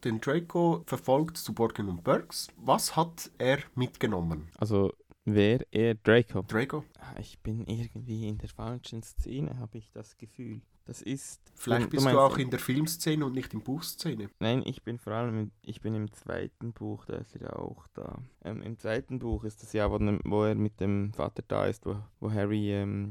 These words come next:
Speaker 2: in den Kamin kommt.
Speaker 1: Genau, das ist das zweite, aber ich meine das sechste
Speaker 2: Ge-,
Speaker 1: Schulbuch.
Speaker 2: genau, aber ich muss kurz, das ist, genau, genau, genau, genau, das sechste Buch. Äh, Draco kauft was und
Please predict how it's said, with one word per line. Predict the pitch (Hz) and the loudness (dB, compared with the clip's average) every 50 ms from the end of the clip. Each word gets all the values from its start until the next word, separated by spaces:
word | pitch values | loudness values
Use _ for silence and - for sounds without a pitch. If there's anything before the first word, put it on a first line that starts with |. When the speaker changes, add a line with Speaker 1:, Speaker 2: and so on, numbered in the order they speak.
| - | -6
Speaker 2:
in | - 95 101 | -4 -2 -2
den | 101 98 | -2 -2
Kamin | 98 - 98 98 104 110 120 120 113 - | -4 -2 -2 0 2 2 2 2 0 -2
kommt. | - - 95 92 95 95 - _ _ - | -4 -4 -2 -2 -2 -4 -6 _ _ -8
Speaker 1:
Genau, | - 113 101 98 92 92 98 98 104 | -6 -4 -4 -4 -4 -6 -8 -10 -10
das | - 107 107 - - | -8 -8 -8 -6 -8
ist | 107 - - | -10 -12 -12
das | - 101 - - | -14 -14 -14 -10
zweite, | - 104 98 104 107 - - 131 | -6 -4 -4 -4 -4 -6 -8 -10
aber | - 117 113 117 | -8 -8 -8 -8
ich | 113 - - | -8 -8 -6
meine | 117 120 135 | -6 -6 -6
das | 135 - 160 170 - | -8 -8 -6 -4 -4
sechste | - 185 165 - - - | -4 -6 -10 -10 -12 -10
Speaker 2:
Ge-, | - - 85 73 67 | -10 -6 -2 -2 -2
Speaker 1:
Schulbuch. | 69 73 87 | -2 -2 -4
Speaker 2:
genau, | 87 107 117 117 113 104 98 | -2 0 0 0 0 0 -2
aber | 80 85 - 110 | -4 -4 -4 -4
ich | 113 - - 107 | -4 -4 -4 -4
muss | 113 110 - - - - - | -6 -6 -6 -10 -20 -16 -8
kurz, | - 98 104 - - - - - - - - - _ | -2 -2 -2 -2 -4 -10 -20 -20 -20 -20 -20 -6 _
das | - 117 143 - | 0 2 2 4
ist, | 101 143 143 139 - - - _ - - _ _ _ _ - - | 4 2 2 2 -2 -10 -14 _ -20 -20 _ _ _ _ -6 0
genau, | - 104 107 101 95 65 50 - - | 2 4 4 4 2 0 -2 -4 -6
genau, | - - - - - | -8 -6 -6 -6 -8
genau, | - - - - - - | -8 -10 -10 -10 -10 -10
genau, | - 50 50 50 - - - - - | -10 -10 -10 -10 -12 -14 -16 -10 -6
das | - - - | -6 -6 -2
sechste | - - - 135 - - 117 | 0 0 0 0 0 -4 -6
Buch. | - - - 104 98 92 92 - - - - | -4 -2 0 2 2 2 0 -4 -6 -8 -6
Äh, | - 120 123 127 - - - - - - _ _ _ - | -4 -4 -2 -2 -4 -4 -6 -8 -14 -20 _ _ _ 0
Draco | 98 107 123 143 - - - _ - | 2 4 4 2 0 -6 -12 _ -12
kauft | - - - - 98 101 - - 220 - - - - - 202 | -14 -10 -2 2 4 4 4 2 0 -8 -14 -20 -16 -8 -2
was | 175 143 - 254 - - - - - - | 0 2 2 0 -2 -8 -16 -6 0 2
und | 123 123 - - | 4 4 2 2